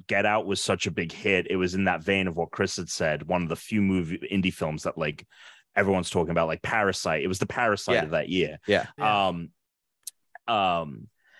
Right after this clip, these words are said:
Speaker 1: it feels like it was so successful that Universal was like, "Here's a big bag of money.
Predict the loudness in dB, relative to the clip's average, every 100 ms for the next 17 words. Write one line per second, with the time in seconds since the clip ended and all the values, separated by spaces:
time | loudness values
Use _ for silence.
0 | -20 0 2 2 -2 2 2 4 0 0
1 | 0 0 2 4 4 4 2 0 2 2
2 | 2 2 2 0 0 0 2 0 0 0
3 | 0 0 0 2 2 2 -2 2 2 2
4 | 0 2 2 0 2 2 4 0 0